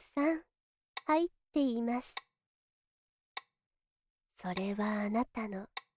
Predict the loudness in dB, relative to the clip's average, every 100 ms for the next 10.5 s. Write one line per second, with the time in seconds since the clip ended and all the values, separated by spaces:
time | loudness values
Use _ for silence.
0 | _ _ _ _ _ _ _ _ _ -6
1 | 2 2 2 4 4 4 2 2 2 2
2 | 0 0 2 4 2 -2 0 0 0 -2
3 | 2 4 4 2 0 0 0 -2 -2 -2
4 | -4 -6 _ _ _ -16 -16 _ _ _
5 | _ _ _ _ _ _ _ -16 -16 _
6 | _ _ 0 4 6 4 2 -2 0 0
7 | 0 0 -2 -4 -10 _ _ _ _ _
8 | _ -4 0 0 2 4 4 4 0 0
9 | 0 -2 -2 -2 -2 0 0 -2 -16 -8
10 | -6 -6 -8 -12